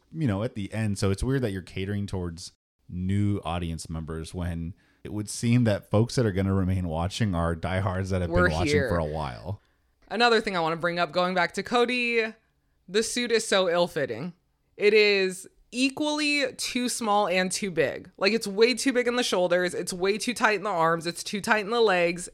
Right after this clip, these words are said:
Speaker 2: and he doesn't unbutton his jacket when he sits, and it kind of drives me crazy.
Speaker 1: I'm not that fancy or formal, but I know you're supposed to button the top button when you're up.
Speaker 2: Top
Speaker 1: And
Speaker 2: or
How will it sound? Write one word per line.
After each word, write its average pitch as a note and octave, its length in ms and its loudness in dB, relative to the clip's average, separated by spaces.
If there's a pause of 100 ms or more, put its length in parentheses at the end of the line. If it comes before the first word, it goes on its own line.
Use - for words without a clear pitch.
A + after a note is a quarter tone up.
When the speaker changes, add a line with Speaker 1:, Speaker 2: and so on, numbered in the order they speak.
Speaker 2:
and C#4+ 360 -2
he B3+ 240 -6
doesn't B3+ 520 -6
unbutton G#3 920 0 (240)
his A3 380 -2 (220)
jacket B3 500 0
when G#3 120 -4
he B3 80 -2
sits, - 420 -2
and F#3+ 180 -6
it G#3 100 -6
kind F#3 220 -4
of F#3+ 60 -4
drives E3 240 2
me D#3+ 100 -6
crazy. A2+ 500 -6 (340)
Speaker 1:
I'm C3+ 200 4
not C4 260 0 (260)
that G#2 340 -2
fancy E3+ 640 -4
or G#2+ 220 -2
formal, D#3 560 -2
but G2 460 0 (280)
I A#2+ 100 0
know E3+ 140 2
you're G3 120 0
supposed D#3+ 260 -2
to A2+ 60 -2
button A#2 260 2
the F#2 60 0
top F#2+ 280 2
button E2+ 340 -2
when E2+ 140 -2
you're G#2 140 0
up. C#2+ 260 -8 (280)
Speaker 2:
Top A3+ 180 4
Speaker 1:
And A3+ 80 4
Speaker 2:
or A3 220 4